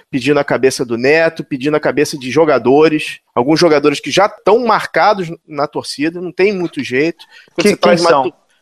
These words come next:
Speaker 1: vamos lá, Humberto,
Speaker 2: Uhum.
Speaker 1: Pilar, o Rhett, o novo, o Rhett, Cubijan.
Speaker 2: Ou seja, tudo que chegou agora, tirando o Humberto, já tá um
Speaker 1: Não,
Speaker 2: ano,
Speaker 1: não,
Speaker 2: tudo que chegou
Speaker 1: ti-,
Speaker 2: agora.
Speaker 1: tirando o, o Pecos, não. A
Speaker 2: Todos
Speaker 1: pessoas
Speaker 2: que chegaram
Speaker 1: vêm,
Speaker 2: agora, menos o
Speaker 1: vem
Speaker 2: Humberto.
Speaker 1: uma entrega, vem uma entrega, e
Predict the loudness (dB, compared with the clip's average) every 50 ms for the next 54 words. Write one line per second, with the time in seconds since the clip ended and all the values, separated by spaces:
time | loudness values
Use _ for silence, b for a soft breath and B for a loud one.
0 | _ -2 2 4 4 4 4 4 2 -2 B B B B B B B -8 -6 -2
1 | 0 2 2 2 0 -2 -6 -14 -20 -20 _ _ -4 -2 0 2 2 2 2 2
2 | 0 -4 -8 _ -2 0 0 2 2 2 2 2 2 -2 -6 -14 -14 -12 -10 -4
3 | 0 2 2 2 2 -2 -8 -18 -20 _ _ _ _ -6 -2 0 2 2 0 -2
4 | -6 -14 -20 _ _ _ _ _ -2 0 0 0 0 2 2 2 2 0 -4 -8
5 | -6 -4 0 0 0 0 0 0 -2 -2 0 0 0 2 2 2 2 2 2 2
6 | 0 -2 -6 -6 -6 -6 -4 -2 0 0 0 -2 -6 -10 -10 -6 -6 -6 -2 2
7 | 2 4 4 4 4 4 2 2 0 0 0 0 2 2 2 2 2 2 2 2
8 | 2 0 -2 -2 0 0 -2 0 2 2 2 2 2 0 -4 -4 -2 0 0 0
9 | 0 -2 -6 -10 -4 0 0 2 4 4 2 2 2 0 0 0 2 0 2 2
10 | 4 2 2 2 0 0 -2 -2 -2 -4 -8 -10 -6 -2 0 2 4 6 6 6
11 | 6 4 2 0 0 0 0 2 4 4 4 4 2 2 0 -2 0 0 0 0
12 | 0 0 0 -2 -2 -4 -2 0 2 2 2 2 2 0 0 0 0 0 0 -2
13 | -4 -8 -12 -14